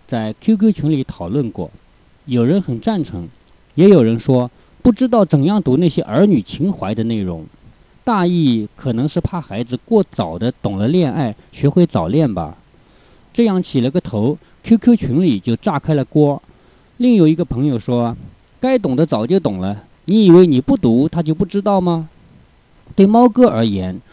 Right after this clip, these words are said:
我倒不担心我女儿听了《儿女情长》的内容有什么坏处，我恰恰觉得这是一件好事，正好让我这个做父亲的有机会和女儿讲讲什么叫爱情，爱情应该怎样，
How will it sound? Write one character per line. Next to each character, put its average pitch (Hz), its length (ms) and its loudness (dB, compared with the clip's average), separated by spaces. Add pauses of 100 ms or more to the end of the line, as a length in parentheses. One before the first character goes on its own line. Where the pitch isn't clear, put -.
(180)
我 107 200 4
倒 - 180 0
不 185 140 -2
担 190 180 0
心 180 260 -2
我 143 160 0
女 104 180 0
儿 104 100 -2
听 185 240 -4
了 151 80 0
《儿 117 240 -2
女 147 140 0
情 147 200 -6
长》 123 200 -6
的 139 80 -2
内 156 160 0
容 104 180 -2
有 90 140 -6
什 90 120 -12
么 101 80 -6
坏 196 320 -4
处， - 280 -14 (560)
我 139 180 4
恰 233 240 -4
恰 180 160 0
觉 143 140 2
得 143 100 0
这 185 140 -2
是 165 160 -4
一 170 100 -2
件 170 180 0
好 82 300 -8
事， - 320 -4 (260)
正 240 220 2
好 90 400 -2
让 208 200 -2
我 131 100 2
这 180 160 2
个 156 100 4
做 196 180 4
父 202 260 -2
亲 113 200 -6
的 98 80 -4
有 107 160 -2
机 220 260 0
会 180 200 2
和 147 160 -2
女 113 140 0
儿 104 180 0
讲 104 320 -6
讲 107 220 -6
什 110 120 -6
么 135 80 -2
叫 160 140 -2
爱 196 260 -2
情， 95 360 -10 (180)
爱 208 180 -2
情 170 160 -2
应 226 180 -2
该 226 160 -2
怎 98 220 -6
样， 95 220 -8